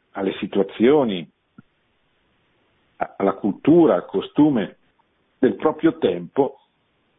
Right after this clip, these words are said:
il, l'insegnamento di Cristo, la sua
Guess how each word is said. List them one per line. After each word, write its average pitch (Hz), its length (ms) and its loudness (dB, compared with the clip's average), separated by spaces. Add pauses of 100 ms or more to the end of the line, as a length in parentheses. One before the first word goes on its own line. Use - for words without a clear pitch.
(1120)
il, - 1120 -12
l'insegnamento 101 640 -2
di 98 120 2
Cristo, 127 560 2
la 82 100 -4
sua 101 580 0